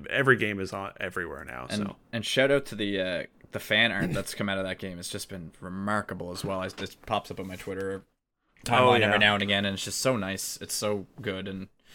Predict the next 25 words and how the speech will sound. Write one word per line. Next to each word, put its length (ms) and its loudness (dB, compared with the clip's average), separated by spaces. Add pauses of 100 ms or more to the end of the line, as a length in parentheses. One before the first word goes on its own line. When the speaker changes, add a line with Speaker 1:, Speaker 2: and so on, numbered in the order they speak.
(400)
Speaker 2:
yeah, 220 8
great 200 0
game. 340 2
It 80 0
was 120 0
nice 200 2
to 400 0
have 260 2
games 340 4
I, 100 2 (360)
it 80 -6
was 100 -4
nice 220 0
to 120 -2
have 80 -2
found 340 2
games 680 -2 (160)
that 160 2
I 80 6
just 180 -6
liked 400 -2
this 220 -2
year 220 -2
and 160 -6
not 240 -2